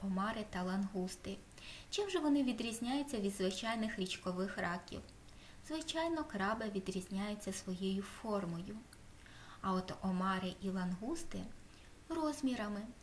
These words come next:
Як ви бачите, вони дуже велетенські. І в омара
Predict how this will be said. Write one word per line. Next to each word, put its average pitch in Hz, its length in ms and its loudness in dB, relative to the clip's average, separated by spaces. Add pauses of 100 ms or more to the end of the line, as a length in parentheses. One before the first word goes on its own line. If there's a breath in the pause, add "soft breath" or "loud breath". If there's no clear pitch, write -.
(120)
Як 185 220 0
ви 175 200 0
бачите, 220 520 -4 (520)
вони 185 380 2
дуже 202 340 0
велетенські. 196 880 0 (460 loud breath)
І 190 120 4
в 180 60 0
омара 202 520 0